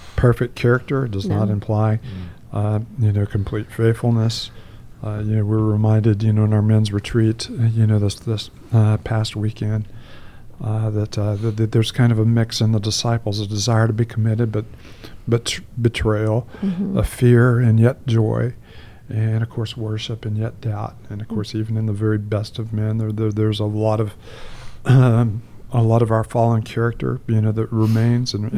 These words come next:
Speaker 2: Mm-hmm.
Speaker 1: resides and, you know, is very disappointing. But the trajectory of David was one of repentance. Whenever his sin is pointed out to him,
Speaker 2: Mm-hmm.
Speaker 1: you know, he will repent. And of course, that's what makes a person after God's own heart.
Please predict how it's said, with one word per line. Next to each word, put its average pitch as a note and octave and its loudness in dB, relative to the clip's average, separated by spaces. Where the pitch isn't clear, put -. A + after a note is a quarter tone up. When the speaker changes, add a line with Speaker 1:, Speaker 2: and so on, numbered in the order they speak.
Speaker 2:
Mm-hmm. A2 2
Speaker 1:
resides A2+ 2
and, G#2 -6
you A2 0
know, A2 4
is A2 2
very A2+ 2
disappointing. A2+ -2
But A#2 0
the A2+ -2
trajectory A#2 -2
of G#2+ 0
David G#2+ -2
was G#2+ -4
one A2 0
of G#2 -4
repentance. G#2+ -6
Whenever G#2+ -4
his G#2+ -2
sin G#2 -4
is G2+ -6
pointed G#2+ -4
out G#2+ -4
to A#2 -6
him, G#2+ -4
Speaker 2:
Mm-hmm. G3 -6
Speaker 1:
you A2 -2
know, G#2+ -2
he G#2+ -2
will A2 0
repent. G#2+ 0
And A2 -2
of A2 -2
course, A2+ -2
that's D#3 -6
what - -10
makes B2 -4
a A#2+ -8
person A#2 -8
after A2 -10
God's A2 -6
own A2 -4
heart. A#2+ -8